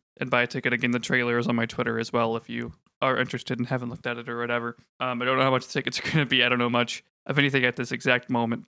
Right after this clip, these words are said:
but when the next episode comes out, it's gonna be a little, uh, almost, almost too late. So I'm putting it in here now. So yeah, my Twitter again is Ghost of Joe, Ghost of J O.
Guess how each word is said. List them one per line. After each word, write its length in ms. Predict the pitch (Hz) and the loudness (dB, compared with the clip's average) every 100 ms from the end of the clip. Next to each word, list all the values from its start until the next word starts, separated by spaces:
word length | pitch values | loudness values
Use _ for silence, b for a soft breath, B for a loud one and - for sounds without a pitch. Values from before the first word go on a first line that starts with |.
| - | 0
but 260 | 123 117 _ - | 2 0 _ 0
when 100 | 135 | 2
the 80 | |
next 220 | 135 123 - | 4 2 0
episode 320 | - - 113 | -2 -4 -4
comes 240 | 120 117 | -4 0
out, 120 | 117 | 0
it's 100 | 117 | 0
gonna 180 | - 123 | -2 -2
be 300 | 117 - - | -2 -2 -2
a 60 | - | -2
little, 440 | - - - - _ - | -2 -4 -6 -10 _ -14
uh, 180 | - - | -10 -2
almost, 560 | - 202 175 151 - - _ | 2 2 2 -2 -4 -14 _
almost 400 | 156 165 131 - | 0 2 0 -4
too 120 | - | -8
late. 220 | 117 110 - B B | -6 -6 -10 B B
So 160 | - 123 | -4 -2
I'm 80 | 117 | -2
putting 240 | - 123 | -2 0
it 80 | 120 | 0
in 100 | 113 | -4
here 260 | - 107 110 _ - | -4 -8 -8 _ -8
now. 220 | 143 151 B B - | -4 -6 B B -12
So 160 | - 139 | 0 0
yeah, 60 | |
my 80 | 123 | 2
Twitter 300 | - 139 123 | 0 -2 -4
again 260 | 117 120 117 | -4 -2 -2
is 160 | 117 | -4
Ghost 300 | - 123 - | -6 -8 -8
of 100 | 123 | -12
Joe, 220 | - 120 | -4 -4
Ghost 280 | 117 120 - | -4 -8 -10
of 120 | 123 | -16
J 260 | - - - | -14 -6 -2
O. 340 | 165 160 147 | 0 0 -2